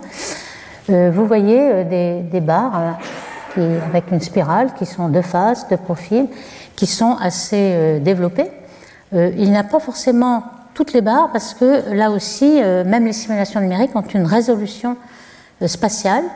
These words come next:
qui n'est pas, euh, infinie. Et donc si, euh, à grand redshift vous avez des petites barres de un kiloparsec ou moins, vous ne les verrez pas non plus ni dans les simulations ni peut-être dans le James Webb. Donc euh, il est possible qu'il y ait des barres, euh, tout le temps, jusque depuis le début,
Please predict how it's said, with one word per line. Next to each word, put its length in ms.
qui 120
n'est 80
pas, 360
euh, 200
infinie. 400
Et 80
donc 180
si, 440
euh, 200
à 120
grand 180
redshift 400
vous 80
avez 180
des 80
petites 400
barres 360
de 180
un 100
kiloparsec 640
ou 60
moins, 340
vous 120
ne 40
les 80
verrez 220
pas 180
non 160
plus 240
ni 260
dans 120
les 80
simulations 640
ni 80
peut-être 400
dans 80
le 100
James 300
Webb. 180
Donc 180
euh, 200
il 120
est 40
possible 400
qu'il 160
y 20
ait 20
des 120
barres, 240
euh, 100
tout 160
le 80
temps, 240
jusque 240
depuis 540
le 40
début, 320